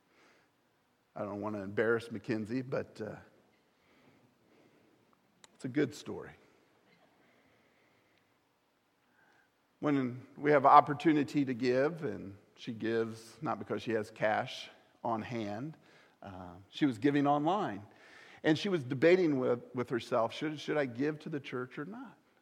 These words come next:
And so she was struggling with it, and she said, "You know what? I'm gonna do the right thing, and I'm gonna give." And, and it was just a matter of hours later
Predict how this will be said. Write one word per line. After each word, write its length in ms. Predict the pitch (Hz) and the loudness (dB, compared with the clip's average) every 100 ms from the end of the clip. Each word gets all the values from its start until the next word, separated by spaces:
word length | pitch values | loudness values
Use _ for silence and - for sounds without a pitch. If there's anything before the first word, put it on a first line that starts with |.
| _ _ _ _ _ _ _ _ _ _ _ _ _ _ _ _ - | _ _ _ _ _ _ _ _ _ _ _ _ _ _ _ _ 0
And 560 | 160 156 147 135 131 123 113 - | 4 4 4 2 0 -6 -12 -6
so 100 | 143 | -4
she 140 | 123 135 | -2 -4
was 140 | 123 | -6
struggling 500 | - 139 135 151 143 | -2 -2 -2 -4 -4
with 180 | 151 - | -8 -10
it, 140 | 98 - - | -12 -12 -12
and 340 | 147 135 143 - _ _ _ _ _ _ _ _ | -10 -8 -12 -16 _ _ _ _ _ _ _ _
she 140 | - | -10
said, 260 | 131 165 147 | 2 4 4
"You 80 | 175 | 0
know 100 | 220 | -2
what? 400 | 208 214 - - | 0 -2 -4 -14
I'm 80 | 147 | -6
gonna 160 | 175 165 | -4 -4
do 200 | 147 208 | -4 -6
the 80 | |
right 240 | 170 175 180 | -6 -8 -10
thing, 280 | - 185 120 | -12 -8 -4
and 100 | 139 | -4
I'm 140 | 156 | -4
gonna 160 | 180 170 | -6 -8
give." 340 | 139 233 185 - - _ _ _ _ _ _ _ _ _ _ _ _ - - - - - - | -8 -10 -12 -18 -20 _ _ _ _ _ _ _ _ _ _ _ _ -20 -20 -20 -20 -14 6
And, 160 | 202 190 | 8 8
and 300 | 151 196 202 | 6 6 6
it 100 | 170 | 8
was 120 | 151 | 6
just 280 | 170 214 - - | 2 -4 -2 6
a 80 | |
matter 600 | 180 151 165 202 220 190 147 | 6 6 4 4 4 6 4
of 140 | 131 | 4
hours 460 | 156 160 170 151 120 | 4 4 4 0 -2
later 720 | 135 160 180 156 113 107 110 | 0 4 4 4 0 -4 -8